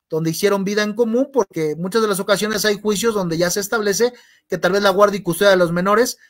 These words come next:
se va a llevar a cabo en ese domicilio o que va a servir de habitación para los menores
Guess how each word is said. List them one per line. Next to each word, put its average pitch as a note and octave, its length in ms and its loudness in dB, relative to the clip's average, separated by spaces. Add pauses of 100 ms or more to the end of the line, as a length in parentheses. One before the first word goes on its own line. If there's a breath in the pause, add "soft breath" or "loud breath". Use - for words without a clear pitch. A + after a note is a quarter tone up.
(140)
se - 140 -6
va F3+ 100 2
a - 20 4
llevar F#3 240 4
a F3+ 100 0
cabo F#3 220 2
en F3+ 60 -2
ese F3 180 -2
domicilio G#3+ 760 0
o A3+ 260 -2
que E3+ 80 -2
va F3+ 80 2
a F3+ 40 0
servir F3+ 300 -2
de F3+ 60 0
habitación E3 560 -2
para E3+ 180 0
los E3 160 -2
menores A3 680 0